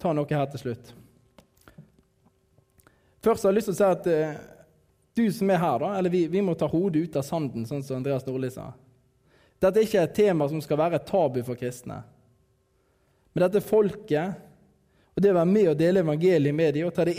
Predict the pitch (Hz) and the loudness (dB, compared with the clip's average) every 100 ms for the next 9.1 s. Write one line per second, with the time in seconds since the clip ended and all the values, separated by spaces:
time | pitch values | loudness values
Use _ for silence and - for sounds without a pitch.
0 | 220 170 143 147 - 190 147 139 - 147 | 2 2 0 -4 0 0 0 -6 -10 -10
1 | - 196 165 196 - - 139 139 139 143 | -2 0 2 -2 -4 -6 -2 0 -2 0
2 | 170 139 143 185 165 170 160 156 160 - | 0 0 -2 -6 -4 -2 0 -2 -4 -6
3 | 151 127 123 117 - - - _ _ _ | -6 -6 -6 -8 -12 -14 -16 _ _ _
4 | _ _ _ _ _ _ _ _ _ _ | _ _ _ _ _ _ _ _ _ _
5 | _ 170 226 180 185 202 190 - 160 196 | _ 2 2 2 0 0 -2 -2 0 0
6 | 220 208 185 175 208 196 202 - 180 185 | -2 -2 0 4 4 4 2 2 0 0
7 | 185 143 113 113 113 - - _ _ _ | -2 -2 -4 -6 -10 -14 -20 _ _ _
8 | _ _ _ _ _ _ _ _ _ _ | _ _ _ _ _ _ _ _ _ _
9 | 180 | -6